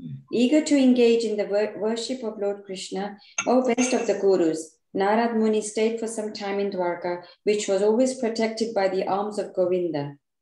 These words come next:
Bhagavatam eleven point two point one. Though Hanuman was still speaking,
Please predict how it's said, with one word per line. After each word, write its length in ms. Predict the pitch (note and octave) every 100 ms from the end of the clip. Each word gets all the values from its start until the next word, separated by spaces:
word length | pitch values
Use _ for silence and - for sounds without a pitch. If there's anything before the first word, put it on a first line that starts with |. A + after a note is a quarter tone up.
| G3
Bhagavatam 560 | G3 G3+ G#3 G3 G3
eleven 400 | F#3+ G3 G3+ G#3
point 320 | - F#3 -
two 240 | - G3 F#3+ -
point 180 | E3
one. 380 | D#3+ D#3+ D3+ D3+ - _ _ _ _
Though 300 | - A3+ C#4+
Hanuman 560 | B3+ C4 C4 G3 F3+ F#3
was 160 | F#3+
still 320 | - A#3+ A#3+ A#3
speaking, 760 | - A3+ A3+ A3+ E3+ E3+ -